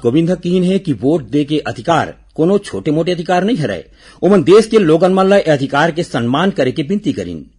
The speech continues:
राष्ट्रीय मतदाता दिवस के मौका में आज नई दिल्ली में एक ठिन कार्यक्रम में राष्ट्रपति ह वीडियो कॉन्फ्रेंसिंग के माध्यम ले संबोधित करत रहिन। ओमन कहिन कि लोगन मन ल बिना कोनो धर्म,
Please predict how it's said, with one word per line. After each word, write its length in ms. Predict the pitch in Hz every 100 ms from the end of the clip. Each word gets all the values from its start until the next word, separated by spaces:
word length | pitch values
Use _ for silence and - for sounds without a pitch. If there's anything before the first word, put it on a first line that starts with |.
| _ -
राष्ट्रीय 420 | 127 135 - 147
मतदाता 400 | 127 110 131 135
दिवस 280 | 113 123 127
के 100 | 117
मौका 340 | 101 135 160
में 200 | 156 156 151 -
आज 320 | 139 139 92 - - -
नई 240 | 135 139
दिल्ली 280 | 104 139 190
में 160 | 202 202
एक 160 | 160
ठिन 120 | 165 147
कार्यक्रम 400 | 123 147 175 180
में 80 | 185
राष्ट्रपति 560 | 147 123 - - 113 214
ह 180 | 165 180 - - -
वीडियो 320 | 131 196 233 220
कॉन्फ्रेंसिंग 460 | 156 143 147 180 -
के 80 |
माध्यम 440 | 131 107 143 175 143
ले 80 | 139
संबोधित 420 | 156 147 113 -
करत 240 | 101 95
रहिन। 320 | 85 90 82 67 _ _ _
ओमन 200 | 117 123 113
कहिन 280 | 151 180 156 - - -
कि 80 |
लोगन 360 | 175 160 175 226
मन 120 | 214 208
ल 120 | 208 - 123
बिना 280 | 127 185 208
कोनो 300 | 180 170 151
धर्म, 440 | 110 151 170 175